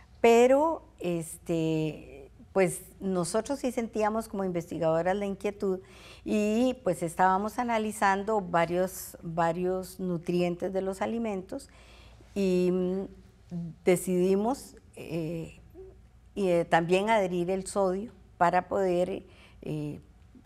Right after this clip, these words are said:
completar, digamos, las tablas de, de composición de alimentos, que nosotros en ese momento, eh, también nos hacía falta información, y entonces ahí es cuando nos vamos dando cuenta de la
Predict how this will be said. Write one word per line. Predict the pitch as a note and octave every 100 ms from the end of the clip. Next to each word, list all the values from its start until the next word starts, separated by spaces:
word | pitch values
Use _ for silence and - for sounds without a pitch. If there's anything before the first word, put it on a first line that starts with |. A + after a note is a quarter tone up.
| -
completar, | F#3 F3+ E3 F#3 G#3+
digamos, | A#3 G#3 G3+ A3+
las | F#3 -
tablas | - F#3 G3 G3+
de, | G3+ D3+ - D#3+
de | E3+
composición | D#3+ D#3 D#3+ D#3+ E3 E3+
de | F#3
alimentos, | G#3+ G#3 F3+ F3 - -
que | E3+
nosotros | D#3+ D3+ E3+ D#3+ F3 F3+
en | F3
ese | E3 F#3
momento, | F3+ E3+ E3 F3 F3+ F3+ - - - - - -
eh, | D#3+ D3 C#3
también | D3 D3+ D3+ D#3+
nos | F#3 D#3
hacía | C3+ D3+ D#3+
falta | F3 E3+
información, | G3 F#3 G3 G3+ G#3 A3 F#3+ F#3+ - - - - - -
y | G3
entonces | F3+ F3+ G3+ F#3+ G3 A3
ahí | A3+ G3+ G3+ G3+
es | F#3+ F#3+
cuando | - G3 F#3 F#3 G3+ G#3 -
nos | F3 D#3+
vamos | E3 E3+ F#3
dando | F#3 F#3+ G3
cuenta | F#3+ F#3+ F3+ F3 F#3+
de | G3+ F#3 F3+
la | F#3+ F#3 F#3 F#3